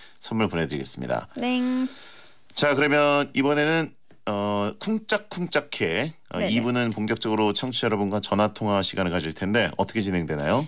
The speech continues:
Speaker 2: 네, 샵 일공칠칠, 짧은 문자 오십 원, 긴 문자 백 원으로 지혜야 전화하고 싶은 이유를 적어서 보내주시면 됩니다. 사연을 보고 마음에 드는 문자에 제가 직접 전화를 드릴 거예요. 전화를 받자마자 "유지혜 대 치킨 햄버거라고 외칠 건데요.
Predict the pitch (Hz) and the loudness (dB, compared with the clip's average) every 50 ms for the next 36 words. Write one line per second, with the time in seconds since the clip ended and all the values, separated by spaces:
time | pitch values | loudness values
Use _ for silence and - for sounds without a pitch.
0 | - - - 208 202 190 - 285 285 285 - 359 370 370 381 392 403 370 - 277 | -6 -6 -4 -4 -2 0 2 0 2 2 4 4 4 4 4 2 2 2 2 2
1 | 247 208 - - 339 349 359 359 - 349 359 349 381 359 349 320 285 302 302 254 | 2 2 2 2 2 4 4 4 4 2 2 2 2 2 2 2 4 4 4 4
2 | 214 208 214 - 202 - 277 349 381 370 - 262 233 226 220 208 214 202 - 208 | 4 2 2 -2 -2 0 0 0 0 0 0 2 2 2 2 2 0 2 2 2
3 | 202 226 269 254 220 190 175 226 294 285 240 - - - 220 208 208 202 202 202 | 2 4 4 4 4 4 4 4 4 2 2 0 -2 0 2 4 4 4 2 0
4 | - 208 202 220 233 233 226 226 220 - - - 240 220 180 - 254 285 302 262 | 0 -2 0 2 2 2 0 0 -2 -4 -4 -4 -4 -2 0 2 2 4 4 4
5 | 196 175 - - - - 180 190 190 - 190 - - 202 202 196 - 170 - - | 2 0 -2 -4 -6 -2 -2 0 0 -2 -2 -4 -2 0 0 0 0 -2 -4 -4
6 | 180 175 165 185 170 160 147 - 226 254 254 190 - - - - - - - - | -4 -2 -2 -2 -2 -2 -2 0 2 2 2 2 0 -4 -10 -16 -16 -16 -16 -12
7 | - - 381 403 415 415 415 392 285 247 208 185 - 220 220 190 196 185 196 220 | -2 0 2 4 4 4 4 2 2 2 2 2 2 2 2 4 2 2 2 2
8 | 233 233 - - 190 190 190 185 175 165 160 160 - 180 196 247 294 320 277 - | 0 0 0 0 0 2 2 0 0 -2 -2 0 2 4 4 4 4 2 2 0
9 | 202 175 180 180 - 185 - - 196 - - - 196 202 226 233 214 208 - 190 | 0 0 0 -2 -4 -4 -4 -4 -4 -2 -2 0 2 2 2 2 2 0 0 2
10 | 170 202 247 - - 208 175 160 147 - 110 185 240 262 240 185 165 - - - | 2 2 0 0 0 0 0 0 0 0 2 2 4 4 2 2 -2 -6 -12 -18
11 | - - - - - 247 240 277 311 311 302 233 208 - - 233 226 208 180 - | -18 -16 -10 -4 0 2 2 4 2 2 2 0 -2 0 0 0 0 2 2 2
12 | - 262 320 349 302 233 233 247 233 - 294 262 220 - 254 339 392 381 - - | 2 2 2 2 2 2 2 0 2 2 2 2 2 2 2 2 2 0 -2 -4
13 | - 381 - 453 381 302 302 392 427 392 427 453 440 381 277 - - - - - | -4 -2 0 2 2 2 2 0 0 2 2 2 4 4 2 0 -2 -4 -2 0
14 | 196 202 185 196 190 190 - - 254 240 - 202 185 170 170 160 214 302 - 190 | 0 0 2 2 0 0 0 -2 -2 -2 0 -2 -2 0 2 2 4 4 4 2